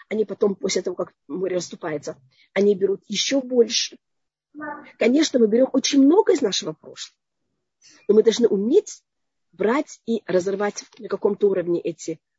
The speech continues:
узлы, которые нас держат в прошлом, и переходить в другой уровень. И это так мы становимся взрослыми. И это, это непросто.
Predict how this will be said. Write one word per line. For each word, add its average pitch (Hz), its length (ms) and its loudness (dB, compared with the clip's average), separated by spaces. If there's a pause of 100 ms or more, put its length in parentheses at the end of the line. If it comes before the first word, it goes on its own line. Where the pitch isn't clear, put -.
(120)
узлы, 214 500 0
которые 254 320 2
нас 254 200 -2
держат 247 280 -2
в - 60 -18
прошлом, 262 440 -10 (280)
и 269 80 2
переходить 220 420 -2
в - 20 -18
другой 160 260 -12
уровень. - 260 -20 (640)
И 254 100 0
это 254 180 2
так - 280 -6
мы 214 100 -4
становимся 226 400 0
взрослыми. 233 440 -10 (2250)
И 240 60 4
это, 226 160 6
это 220 240 2
непросто. 294 460 -4